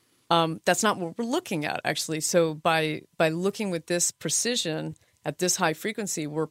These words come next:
picking out basically the scale that is the event horizon or very close to the event horizon. And that's completely dominated by light bending effects from gravity. So, you know, basically gravitational lensing.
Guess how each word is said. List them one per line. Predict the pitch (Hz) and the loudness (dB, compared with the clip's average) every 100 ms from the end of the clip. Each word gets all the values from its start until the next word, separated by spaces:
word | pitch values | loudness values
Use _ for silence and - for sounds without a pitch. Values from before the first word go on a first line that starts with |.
| - | -8
picking | - 277 - 185 - | -6 -4 -4 -6 0
out | 190 170 147 - _ _ _ | 2 2 -2 -8 _ _ _
basically | 180 165 170 - 160 | 0 2 0 -4 -6
the | 156 | -4
scale | - 185 175 170 165 | -2 0 2 2 0
that | 165 160 - | -2 -4 -2
is | 170 170 - | -2 -2 -2
the | 165 | -2
event | 147 170 175 | 0 0 0
horizon | 180 151 151 156 147 | -2 -2 -2 -4 -4
or | |
very | 151 165 | -2 -2
close | 151 165 156 | -2 -4 -4
to | |
the | 160 | -4
event | 151 175 | -2 -2
horizon. | 196 160 160 147 151 - - - - | -2 -4 -2 -4 -6 -8 -16 -20 -6
And | - 185 | 0 2
that's | 190 - | 2 -2
completely | 196 180 - 247 254 196 | -6 -8 -4 -2 -2 -4
dominated | 160 165 175 202 160 156 156 156 | 0 2 2 0 -2 -2 -4 -2
by | 165 160 160 160 _ _ _ | -2 0 0 -2 _ _ _
light | 160 170 180 180 | 2 4 4 2
bending | 170 160 156 143 151 - | 0 0 -2 -4 -6 -6
effects | 147 190 165 - - | 0 2 2 0 -2
from | 170 151 143 | 0 0 0
gravity. | 156 151 151 - | 2 2 0 -6
So, | - 165 151 170 | -2 -2 -2 -4
you | 165 | -2
know, | 151 | 0
basically | 165 151 156 | 0 0 -2
gravitational | - 160 160 170 165 165 139 | 2 2 2 -4 -4 -4 -2
lensing. | 156 165 160 - 160 | -2 -2 -4 -8 -10